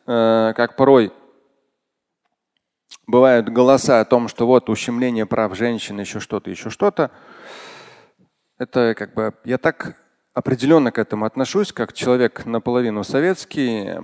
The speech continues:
понимающий, что к чему, э, и давно читающий, неоднократно читавший Коран и хадисы. Не знаю, я не видел, чтобы женщина в исламе ущемлена.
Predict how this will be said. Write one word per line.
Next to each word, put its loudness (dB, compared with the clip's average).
понимающий, -2
что -4
к -8
чему, -2
э, -12
и -4
давно 4
читающий, -4
неоднократно -6
читавший -6
Коран 2
и -6
хадисы. -2
Не 0
знаю, -2
я 2
не 0
видел, -4
чтобы -4
женщина -4
в -6
исламе -4
ущемлена. -6